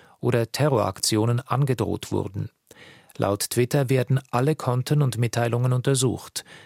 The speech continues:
Ein entsprechendes internes Team sei dafür verstärkt worden. Im Kampf gegen gewaltbereite Islamisten will Belgien in den nächsten vier Jahren bei der Polizei und im Sicherheitsapparat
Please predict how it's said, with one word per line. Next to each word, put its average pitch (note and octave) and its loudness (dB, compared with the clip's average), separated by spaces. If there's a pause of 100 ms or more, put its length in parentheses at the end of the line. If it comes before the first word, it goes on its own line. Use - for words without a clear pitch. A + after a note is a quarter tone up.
(120)
Ein A#2+ -4
entsprechendes A#2 0
internes C3 0
Team B2+ 0
sei A#2+ 2
dafür A2 -2
verstärkt G#2+ -4
worden. A2+ -6 (1700)
Im C3 2
Kampf E3+ 0
gegen C#3+ 2
gewaltbereite B2+ 0
Islamisten B2+ 2
will B2+ 2
Belgien C#3+ 2
in C3+ 2
den B2+ 2
nächsten C#3+ 2
vier C3 0
Jahren A#2 2
bei B2+ 2
der A#2 0
Polizei A#2 0
und C3 0
im A#2+ 0
Sicherheitsapparat G#2+ 0